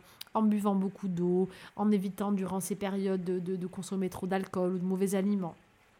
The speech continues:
en prenant vraiment soin de vous, ça va aider vraiment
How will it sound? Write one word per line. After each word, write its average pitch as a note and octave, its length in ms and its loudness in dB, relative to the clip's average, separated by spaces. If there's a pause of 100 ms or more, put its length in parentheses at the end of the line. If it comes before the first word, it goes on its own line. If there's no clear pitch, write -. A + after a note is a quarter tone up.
(180)
en G#3 80 2
prenant G#3 320 4
vraiment G#3+ 320 6
soin F#3+ 240 2
de F#3 140 6
vous, F#3 320 0 (440)
ça G3+ 200 0
va G#3 180 2 (140)
aider G#3 440 4 (360)
vraiment G3 560 2